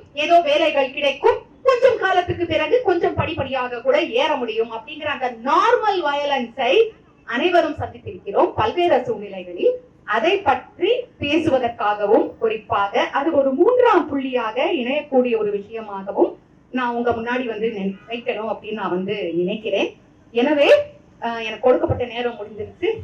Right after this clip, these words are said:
அனைத்து சகோதர சகோதரிகளும், ஆஹ், அனைத்து இதுல வந்து ஆண்கள், பெண்கள் ரொம்ப அருமையாக இவ்வளவு ஆண்கள் இங்க உட்கார்ந்துட்டு இருக்கிறதே என்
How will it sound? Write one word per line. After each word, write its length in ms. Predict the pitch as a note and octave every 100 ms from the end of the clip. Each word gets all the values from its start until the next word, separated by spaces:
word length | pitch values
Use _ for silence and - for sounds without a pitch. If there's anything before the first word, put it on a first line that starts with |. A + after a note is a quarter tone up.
| -
அனைத்து 640 | G#3+ C#4 G4+ G#4 G4 - -
சகோதர 560 | A3 B3 C4 B3+ A3 -
சகோதரிகளும், 800 | G#3+ G#3+ A3+ A3 G#3+ G3+ G#3 A#3+ - _ - -
ஆஹ், 320 | A#3 A#3 A#3
அனைத்து 480 | A3 C4+ F4 F#4+ F#4+
இதுல 240 | F4+ D4+
வந்து 540 | D4+ E4 A4 E4+ A4 - - _ _
ஆண்கள், 640 | G#3 B3+ E4+ F4+ F4 E4+ - _ -
பெண்கள் 640 | - D#4+ F#4 F4+ E4 F4+ E4+ - -
ரொம்ப 300 | - A#3 F4
அருமையாக 720 | G4+ B3 D#4+ F#4 G4+ G4+ F#4 G4+
இவ்வளவு 360 | E4 E4 E4+
ஆண்கள் 480 | D#4+ C4+ F4 F#4 F4+
இங்க 180 | D#4 D4
உட்கார்ந்துட்டு 420 | C#4+ D4 C#4+ -
இருக்கிறதே 360 | B3+ B3+ B3 C#4+
என் 200 | B3+